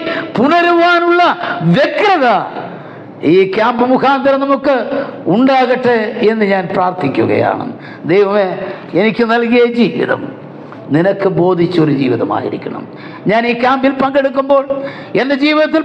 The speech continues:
പലവിധമായ ന്യൂനതകൾ ഒരുപക്ഷെ ഉണ്ടായേക്കാം. കർത്താവേ, ഞാനത് പരിഹരിക്കുന്നു, എന്നെ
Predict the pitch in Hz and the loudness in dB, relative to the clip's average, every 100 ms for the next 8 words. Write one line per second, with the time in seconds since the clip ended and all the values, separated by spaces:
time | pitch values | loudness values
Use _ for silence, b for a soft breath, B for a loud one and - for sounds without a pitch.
0 | 262 302 311 311 302 320 302 233 B B | 2 0 2 2 2 2 2 -2 B B
1 | B - 202 294 349 339 330 330 302 311 | B 2 4 4 4 4 2 2 0 -2
2 | 320 - 220 311 330 330 311 330 302 262 | -6 -2 2 4 2 0 0 0 2 2
3 | 185 175 - 147 113 B B B - 190 | 0 -2 0 -2 -4 B B B -4 -2
4 | 226 226 226 226 202 B B B 165 233 | 2 2 4 0 -2 B B B 2 2
5 | 247 240 254 - 254 277 277 285 285 285 | 2 2 0 2 2 2 2 0 0 0
6 | 208 B B B 170 285 302 | -4 B B B 0 2 0